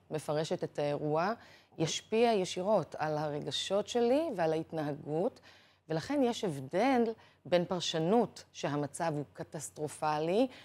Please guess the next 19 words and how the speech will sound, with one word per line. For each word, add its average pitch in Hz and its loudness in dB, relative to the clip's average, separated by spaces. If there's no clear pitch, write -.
מה 170 2
יהיה 165 2
עלינו, 180 4
לבין 190 4
מדינת 165 -2
ישראל 165 -2
למודת 160 -2
קרבות. 147 -6
וגם 165 0
אם 202 0
ייקח 165 -6
זמן 156 0
והמצב 147 -6
הוא 165 -6
קשה, 180 -2
אנחנו 156 -10
נתגבר 147 -4
ונצא 135 -10
מזה. 127 -12